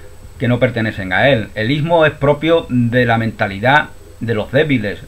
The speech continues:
de la debilidad. Aquel que se acepta a sí mismo, aquel que se valora íntegramente a sí mismo,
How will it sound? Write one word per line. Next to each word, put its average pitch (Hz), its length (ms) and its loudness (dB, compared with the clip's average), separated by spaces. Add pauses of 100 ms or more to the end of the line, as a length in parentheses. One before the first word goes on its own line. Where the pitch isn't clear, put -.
(420)
de 113 100 -6
la 107 140 0
debilidad. 104 580 -2 (1600)
Aquel 131 300 0
que 160 100 0
se 175 80 4
acepta 143 340 4
a 120 40 0
sí 117 120 -4
mismo, 135 420 2
aquel 139 260 -2
que 160 80 -4
se 127 140 0
valora 113 420 2
íntegramente 117 600 -2
a 92 40 -10
sí 101 100 -8
mismo, 123 400 -2